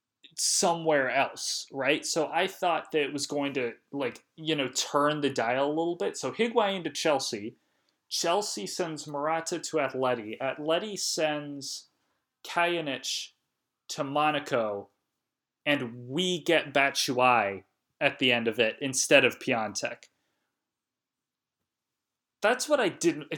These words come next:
'cause I am far, far less confident in Michy Batshuayi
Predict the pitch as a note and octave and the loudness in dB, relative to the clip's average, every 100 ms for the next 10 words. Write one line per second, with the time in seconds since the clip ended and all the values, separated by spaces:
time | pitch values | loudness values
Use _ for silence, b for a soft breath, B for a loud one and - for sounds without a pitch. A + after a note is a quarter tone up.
0 | - E3+ C#3+ - D3+ F#3 G3+ D#3 - - | -6 -4 -4 -6 2 2 2 -2 -12 -14
1 | - A3 G#3 F3+ D3 - E3+ C#3+ C3+ B2+ | -2 4 6 4 2 0 2 2 0 -2
2 | - D3 - D#3+ D3 G#2+ A2+ - _ _ | 0 2 2 4 4 2 -8 -18 _ _
3 | _ E3 D3 C#3+ D#3 - E3 D3 - - | _ -2 0 0 -2 -2 4 4 6 4
4 | C#3+ B2 A2 F#2+ F2+ | 4 6 6 2 -8